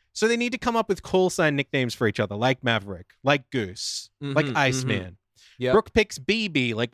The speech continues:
Speaker 1: B B gun. It's kind of, that's pretty good.
Speaker 2: Love that.
Speaker 1: And Luca squares off to Brooke, and he looks right into her eyes, and he says in this exact phrase,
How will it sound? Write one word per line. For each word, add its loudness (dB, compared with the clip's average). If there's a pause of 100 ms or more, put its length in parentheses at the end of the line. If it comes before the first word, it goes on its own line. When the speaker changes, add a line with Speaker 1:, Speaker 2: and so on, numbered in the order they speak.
Speaker 1:
B -2
B -2
gun. 0
It's -10
kind 0
of, -8
that's -2
pretty 0
good. -2 (220)
Speaker 2:
Love -2
that. -10 (280)
Speaker 1:
And 0
Luca 4
squares 0
off 4
to -4 (200)
Brooke, 0
and 2
he 0
looks 0
right 2
into -4
her 4
eyes, 2
and -10
he -4
says -2 (100)
in -6
this -2
exact -4
phrase, -6